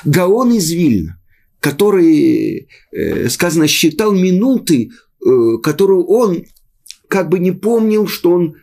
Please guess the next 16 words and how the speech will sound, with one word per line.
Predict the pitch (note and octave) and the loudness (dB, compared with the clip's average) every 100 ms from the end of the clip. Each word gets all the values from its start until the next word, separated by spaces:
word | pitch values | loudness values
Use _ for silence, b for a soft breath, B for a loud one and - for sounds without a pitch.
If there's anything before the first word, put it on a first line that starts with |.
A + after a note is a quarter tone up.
| B | B
посвятил | G3+ - E3+ E3+ G#3+ G3 | -2 0 -2 -2 0 0
изучению | D#3 D#3 F#3 E3 D#3+ | 0 0 0 0 0
Торы | A3 A3+ G#3 B | 2 0 -2 B
в | B | B
течение | D#3 G#3 F#3+ F3+ | -2 0 -2 -2
всего | - E3+ | -2 -2
года, | C#3+ G#2 F2 | -2 -4 -4
в | |
Йом-Кипур. | - F3 E3 E3 - F#2+ - b b b | -4 -4 -2 -6 -6 -10 -12 b b b
Сколько-то | - - D3+ C#3+ A#2 | -8 -4 -4 -4 -2
там | G#2+ | -2
было, | G2+ | 0
восемнадцать | G2+ A#2 C#3 E3+ F3 - | 0 0 0 0 -2 -6
минут | C#3 C#3 - - B | -4 -4 -6 -12 B
или | C#3 C3 | 0 0
двадцать, | B2 F3+ F3+ - | 0 -2 -4 -6